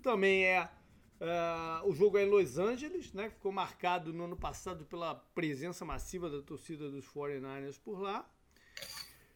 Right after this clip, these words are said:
Eu tava esperando alguma notícia de trade dos Rams nessa, nessa semana que eles ficaram de bye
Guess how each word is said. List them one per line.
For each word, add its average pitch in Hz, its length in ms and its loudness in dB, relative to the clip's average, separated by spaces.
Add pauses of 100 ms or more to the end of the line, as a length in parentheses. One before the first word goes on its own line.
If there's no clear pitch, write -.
(140)
Eu 370 200 6
tava 320 260 6
esperando 262 560 4
alguma 311 300 2
notícia 247 460 2
de 202 140 -2
trade 208 600 12
dos 170 240 2
Rams 190 500 6
nessa, 170 560 -2
nessa 175 300 -4 (280)
semana 185 480 4
que 190 120 -2
eles 175 160 -4
ficaram 175 420 0
de 143 140 -4
bye 147 520 8